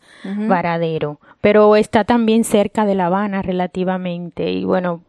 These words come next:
Speaker 2: por eso también van más turistas a La Habana, ¿no?
Speaker 1: Ujú.
Speaker 2: Porque están cerca los lugares.
Speaker 1: Como están cerca, ¿cómo se mueve la gente en, dentro de Cuba? Por ejemplo, un turista, ¿cómo sería la mejor forma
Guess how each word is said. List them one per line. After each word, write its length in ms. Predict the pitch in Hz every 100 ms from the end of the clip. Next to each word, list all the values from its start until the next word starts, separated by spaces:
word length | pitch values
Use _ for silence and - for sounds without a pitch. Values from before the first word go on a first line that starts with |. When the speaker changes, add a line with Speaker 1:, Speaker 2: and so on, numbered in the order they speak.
| _ -
Speaker 2:
por 200 | 214 208
eso 240 | 220 226
también 760 | 208 208 202 202 202 208 208 202 _ _ _
van 340 | 190 196 202 214
más 260 | 202 202
turistas 640 | - 214 208 208 - 202 -
a 360 | 190 185 170 - _ -
La 160 | 175
Habana, 440 | 165 160 156 151 143
¿no? 180 | 190
Speaker 1:
Ujú. 80 | 254
Speaker 2:
Porque 340 | 208 220 - 202
están 460 | - 180 175 170 - _ -
cerca 460 | 190 170 - -
los 220 | 170 180
lugares. 640 | 175 156 147 - - - -
Speaker 1:
Como 180 | 226 214
están 340 | 214 240 233
cerca, 560 | 233 240 254 285 320 320
¿cómo 260 | 320 359 349
se 160 | 254
mueve 460 | 214 180 165 175 -
la 320 | 185 185 190
gente 720 | - 226 208 214 208 185 - -
en, 180 | 190
dentro 300 | 196 202 202
de 140 | 196 190
Cuba? 360 | - 185 175 160 _ _ -
Por 80 | 233
ejemplo, 280 | 220 254 277
un 100 | 262
turista, 560 | 233 233 262 - 330 302
¿cómo 240 | - 254 254
sería 320 | 247 220 220
la 100 | 196
mejor 300 | 190 - 196
forma 420 | - 214 240